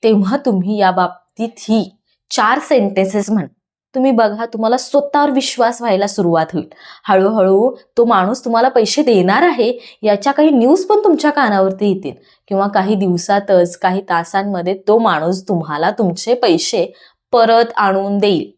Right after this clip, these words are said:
हो, तुम्हाला तुमचे पैसे परत आणून देईल. नक्की ही टेक्निक तुम्ही ट्राय करा, तुम्हाला हंड्रेड पर्सेंट रिझल्ट भेटणार आहे. कारण ही टेक्निक खरंच खूप युजफुल आहे आणि खूप रिझल्ट देते.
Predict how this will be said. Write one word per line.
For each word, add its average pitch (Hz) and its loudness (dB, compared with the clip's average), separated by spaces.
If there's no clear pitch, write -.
हो, 226 0
तुम्हाला 190 2
तुमचे 226 -4
पैसे 214 0
परत 214 0
आणून 202 0
देईल. 190 -4
नक्की 214 0
ही 285 4
टेक्निक 240 -4
तुम्ही 226 0
ट्राय 214 0
करा, 208 -2
तुम्हाला 208 -4
हंड्रेड 190 -2
पर्सेंट 254 -2
रिझल्ट 214 0
भेटणार 190 -2
आहे. 185 -2
कारण 220 2
ही 277 0
टेक्निक 262 -4
खरंच 214 0
खूप - 0
युजफुल 226 2
आहे 190 -2
आणि 202 -2
खूप 233 -4
रिझल्ट 196 0
देते. 165 -4